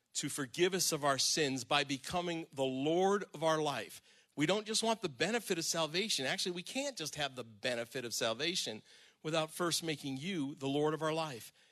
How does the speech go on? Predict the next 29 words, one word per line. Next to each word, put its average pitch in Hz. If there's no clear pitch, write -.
I 139
step 175
off 160
the 151
throne 147
of 123
my 139
life 127
and 113
I 101
turn 127
it 123
over 117
to -
you, 110
Messiah 104
Jesus. 95
And 120
by 120
doing 123
so, 113
I 110
receive 104
eternal 110
life. 98
Not 151
a 160
perfect, 151
carefree 139